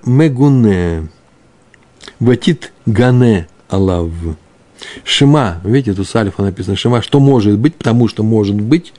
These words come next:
возможно. Ерэба увидит в ней, обнаружит в ней.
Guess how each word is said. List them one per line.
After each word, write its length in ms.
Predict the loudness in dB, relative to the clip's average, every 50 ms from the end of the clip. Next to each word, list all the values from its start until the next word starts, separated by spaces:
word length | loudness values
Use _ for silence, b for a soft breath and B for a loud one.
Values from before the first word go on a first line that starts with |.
| _ -10 _
возможно. 580 | -2 -2 0 0 0 0 0 0 0 0 -2 -2 B B B B B B B B
Ерэба 880 | 2 4 4 2 0 -2 -2 0 0 2 2 2 2 4 2 2 0 -4 b b b b
увидит 560 | -2 0 0 2 2 2 4 4 2 0 0
в 80 | -2 0
ней, 240 | 0 2 2 2 2 2
обнаружит 540 | 2 2 2 2 2 0 -2 -4 -6 -4 -4
в 40 |
ней. 220 | -2 -2 -2 -2